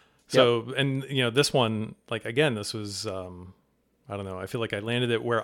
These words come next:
Speaker 1: I wanted it to land. I coulda bent this. I saw your, your Gristle guitar and, uh, your non-tweezer food guitar, and I was like, "Yep, jangle," right? So I kind of, um,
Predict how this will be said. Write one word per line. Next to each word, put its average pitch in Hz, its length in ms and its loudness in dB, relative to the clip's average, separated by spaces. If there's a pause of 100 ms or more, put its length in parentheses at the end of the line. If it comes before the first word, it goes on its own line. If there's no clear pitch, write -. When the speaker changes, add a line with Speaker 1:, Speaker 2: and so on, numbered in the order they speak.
Speaker 1:
I 117 40 2
wanted 123 240 0
it 120 80 -8
to 139 100 -4
land. 123 260 -2
I 104 80 -4
coulda 107 180 -4
bent 101 200 -6
this. - 180 -6
I 110 40 -8
saw 107 300 -2
your, 104 460 -4
your 113 140 -6
Gristle 110 320 -2
guitar 107 480 -2 (480)
and, 98 320 -8
uh, 98 320 -6
your 117 120 -4
non-tweezer 104 540 -4
food 101 200 -10
guitar, 104 260 -6
and 101 80 -10
I 98 40 -8
was 98 100 -10
like, 95 160 -12
"Yep, 123 180 -6 (260)
jangle," 110 420 -4 (180)
right? 101 260 -8
So 92 320 -14 (100)
I 101 100 -10
kind 98 220 -10
of, 95 220 -12
um, 92 400 -12